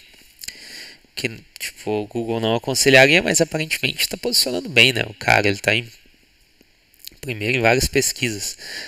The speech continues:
Tá trazendo mais relevância pra ele. Então, você dá uma olhadinha aí nos links, dá uma olhadinha nos, nos backlinks, né?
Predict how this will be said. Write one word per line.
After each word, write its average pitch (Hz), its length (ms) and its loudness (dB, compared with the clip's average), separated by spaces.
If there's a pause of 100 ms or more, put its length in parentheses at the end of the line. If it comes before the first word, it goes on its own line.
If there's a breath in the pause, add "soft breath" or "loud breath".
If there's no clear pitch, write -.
(140)
Tá - 100 -20
trazendo 113 300 0
mais 117 220 4
relevância 113 580 4
pra 110 180 4
ele. 107 220 6 (1400 loud breath)
Então, - 220 -14
você - 160 -10
dá - 100 -2
uma 147 80 0
olhadinha 131 480 2
aí 131 300 2
nos 120 180 -6
links, 156 400 -2
dá - 120 -4
uma 123 60 -4
olhadinha 117 360 2
nos, - 420 -6 (920 soft breath)
nos 104 320 -8
backlinks, 135 720 0
né? 120 160 -2